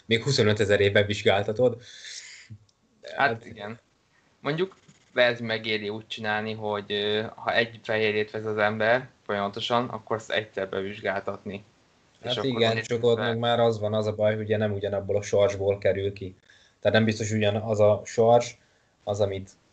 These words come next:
Speaker 1: megvettél most, meg amit mondjuk egy fél év múlva megveszel, tehát addigra az már más, addig rengeteg minden történhet a gyártósoron is. Műszakváltás volt, Józsi nem úgy csinálta, stb. Tehát
Speaker 2: Igen, igen. Hát,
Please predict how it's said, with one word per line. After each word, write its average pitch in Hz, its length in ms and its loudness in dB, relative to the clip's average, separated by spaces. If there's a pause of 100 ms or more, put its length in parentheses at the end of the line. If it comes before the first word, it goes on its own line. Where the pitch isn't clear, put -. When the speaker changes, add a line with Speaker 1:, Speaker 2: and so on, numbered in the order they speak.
(120)
Speaker 1:
megvettél 98 520 -2
most, 131 300 2 (100)
meg 101 120 -4
amit 101 180 0
mondjuk 104 260 -4
egy 104 80 -6
fél 107 240 4
év 98 80 0
múlva 98 200 -4
megveszel, 95 580 -4
tehát 101 200 -6
addigra 104 360 0
az 104 120 4
már 101 180 0
más, 95 340 -6
addig 98 300 -10 (180)
rengeteg 110 460 4
minden 107 280 -2
történhet 107 480 -2
a 104 40 -8
gyártósoron 104 760 -2
is. - 220 -18 (920)
Műszakváltás 123 800 4
volt, 120 180 2
Józsi 113 280 6
nem 110 180 2
úgy 113 120 2
csinálta, 110 500 0
stb. 104 520 -4
Tehát 104 260 -4
Speaker 2:
Igen, 120 220 0
igen. 123 120 -2 (3000)
Hát, 117 260 -2